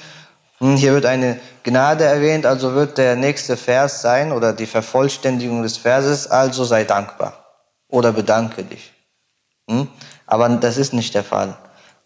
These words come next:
Allah Ta'ala sagt dann was ganz anderes. Er sagt, „Fasbir.“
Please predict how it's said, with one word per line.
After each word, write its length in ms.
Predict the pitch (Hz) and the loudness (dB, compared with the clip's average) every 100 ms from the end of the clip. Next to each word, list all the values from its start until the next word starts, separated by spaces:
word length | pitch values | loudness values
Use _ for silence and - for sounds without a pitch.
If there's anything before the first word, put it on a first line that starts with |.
| _ _ _ | _ _ _
Allah 220 | 113 120 | 0 2
Ta'ala 320 | 120 120 120 | 2 2 2
sagt 260 | 117 120 120 | 2 0 -2
dann 80 | 110 | -4
was 120 | - | -2
ganz 140 | 117 | -2
anderes. 420 | 110 110 90 - - _ _ _ _ _ - | 0 -2 -2 -6 -18 _ _ _ _ _ -4
Er 100 | 107 | 2
sagt, 460 | 120 127 - - | 2 2 -4 -18
„Fasbir.“ 840 | - - 160 160 - 135 123 120 | -6 0 0 0 -4 -2 2 2